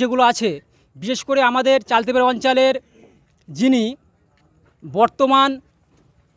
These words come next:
যিনি বর্তমান, আহ, পঞ্চায়েত হয়েছে, প্রধান হয়েছে, তিনার নাম হচ্ছে গিয়ে নিজাম। তিনি কি করেছেন, আমাদের কিছু কর্মীদেরকে ডেকে নিয়ে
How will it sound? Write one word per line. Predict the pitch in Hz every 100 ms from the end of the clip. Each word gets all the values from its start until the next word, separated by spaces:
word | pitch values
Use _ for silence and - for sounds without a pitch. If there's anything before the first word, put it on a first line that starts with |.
| _
যিনি | 151 233 247
বর্তমান, | 240 240 262 262 262 262
আহ, | _ _ _ - 208 208 214 - 202 190 _ _ _
পঞ্চায়েত | 214 254 240 269 262
হয়েছে, | 262 -
প্রধান | 262 277 254
হয়েছে, | 254 247 294 - _ -
তিনার | 226 240
নাম | 247
হচ্ছে | 262 - 240
গিয়ে | 269 262 _ _ -
নিজাম। | 202 233 233 185 110 _ _ _ _ _ _ _ _
তিনি | 254 285
কি | 285 262
করেছেন, | 285 269 294 247
আমাদের | 247 269 262
কিছু | 247 277
কর্মীদেরকে | 262 254 269 269 277 262
ডেকে | 262 277
নিয়ে | 285 285